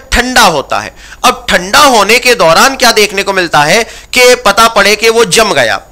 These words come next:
जमेगा ठंडा होगा तो, है ना? ठम-, जमेगा ठंडा होगा तो, और पता पड़े कि वो मैग्मा ले रहा हो selfie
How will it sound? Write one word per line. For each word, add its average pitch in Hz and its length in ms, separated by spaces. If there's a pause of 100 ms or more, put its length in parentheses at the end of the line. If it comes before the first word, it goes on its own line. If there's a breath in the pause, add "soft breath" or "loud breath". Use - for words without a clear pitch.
जमेगा 233 400
ठंडा 240 340
होगा 208 280
तो, 196 280 (280 loud breath)
है 214 80
ना? 285 260 (260 loud breath)
ठम-, 185 200 (140)
जमेगा 233 440
ठंडा 220 340
होगा 202 300
तो, 202 120
और 202 100
पता 196 280
पड़े 202 260
कि 214 100
वो 208 160
मैग्मा 190 360
ले 208 160
रहा 196 100
हो 202 120
selfie 190 600